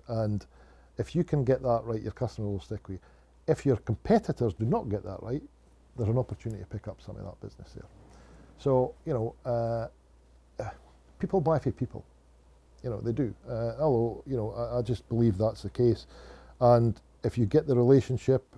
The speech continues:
and all the rest of it, and you give the service and things like that, there's lots of d-, way, you're only starting out, every,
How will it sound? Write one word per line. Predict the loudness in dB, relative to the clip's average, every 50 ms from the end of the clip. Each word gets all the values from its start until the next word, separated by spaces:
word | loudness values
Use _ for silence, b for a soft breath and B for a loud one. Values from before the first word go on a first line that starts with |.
| -20 _ _ -6
and | -4 -2 0
all | 0 2 2
the | 4
rest | 4 4 2 0 -2 -4 -4
of | -4
it, | -4 -2
and | -2 -2 -2
you | 0
give | 4 6 6 6 8
the | 6 2
service | 2 4 2 4 4 4 2 2 0 -2 -4
and | -10 -10
things | -6 -2 -2 -2 0 0
like | -2 -2
that, | -2 -6 -6 -6 -8 -12 b b b b b b b b b b _ _ _ _ _ _ _ _ _ _ _ -4
there's | -2 -2 0 0
lots | -2 -2 -2 -4 -6
of | -6 -6
d-, | -6 -6 -4
way, | -2 -2 -2 -4 B B B B B B B B B _ 0 6
you're | 6 8 8
only | 8 6 4
starting | 2 6 8 8 8 8 6
out, | 4 4 2 0
every, | -2 2 2 2